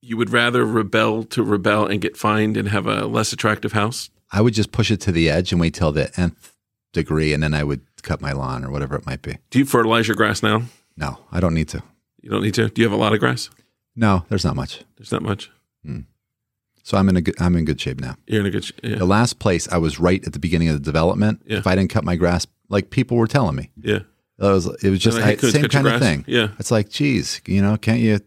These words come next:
Speaker 2: get your kids out there to cut the grass?" And I'm like, "No, I cut the grass." You know, it was
Speaker 1: And so when, when your neighbors would say that too, did it motivate you to go another couple days without cutting it?
Speaker 2: Yeah, it would just frustrate me.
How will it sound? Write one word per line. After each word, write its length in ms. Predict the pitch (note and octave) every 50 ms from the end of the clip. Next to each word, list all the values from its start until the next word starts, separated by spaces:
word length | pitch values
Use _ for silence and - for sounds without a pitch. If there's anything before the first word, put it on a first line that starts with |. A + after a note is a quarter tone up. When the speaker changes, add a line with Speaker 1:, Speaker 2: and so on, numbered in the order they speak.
| _ _ _ _
Speaker 2:
get 140 | - G2+ G2
your 120 | G2 F#2+
kids 240 | F2+ - A#2 G2+ G#2
out 120 | A2 G#2+ -
there 100 | A2+ G2+
to 60 | G2
cut 160 | - G2+ F#2+
the 60 | - G2
grass?" 320 | G2+ G#2 A#2 B2 - -
And 80 | F#2 F2+
I'm 40 |
like, 160 | F2 F#2 - -
"No, 120 | E3+ D#3
I 120 | C#3 C3+ B2+
cut 180 | - - A2+
the 60 | - F2+
grass." 420 | F2 E2+ E2 - - - - - F2
You 60 | D#2+
know, 60 | D2 C#2+ _ _ _ _ _ _ -
it 80 | D#2+
was 240 | D2 D2 - - - - - _ _ _ -
Speaker 1:
And 120 | B2+ A#2
so 220 | - C3+ B2 A#2+ A#2+
when, 240 | A#2+ A#2 A2+ G#2+
when 160 | - A#2+ A#2 A2+
your 100 | A2+ A2
neighbors 300 | A2+ A2+ A2 A2+ A2 -
would 100 | G#2 -
say 120 | - A2 G#2
that 140 | G#2+ G#2+ -
too, 180 | - A2 G#2+
did 140 | G2 G#2+ G2+
it 80 | - G#2
motivate 320 | A2 G#2+ G#2 G2+ A2 -
you 80 | G#2+ G#2
to 220 | G#2 G2+ G2+ G#2+ G#2 A2 - _ _ _ _ _
go 160 | - A2+ A2 A2
another 240 | A2 A2 G2+ A2
couple 220 | - - G#2 F#2 F#2+
days 200 | A2 G#2+ G#2+ - G#2+
without 180 | G2+ G2+ G2
cutting 220 | - G#2 G#2+ A2 B2
it? 180 | C#3+ - _ _
Speaker 2:
Yeah, 220 | A2 A#2 A2+ G2 - _ -
it 80 | E2+
would 100 | F#2 G2 F2
just 140 | F#2 F2 -
frustrate 400 | - G2 - - - D2 C#2 C#2
me. 140 | C2 C2+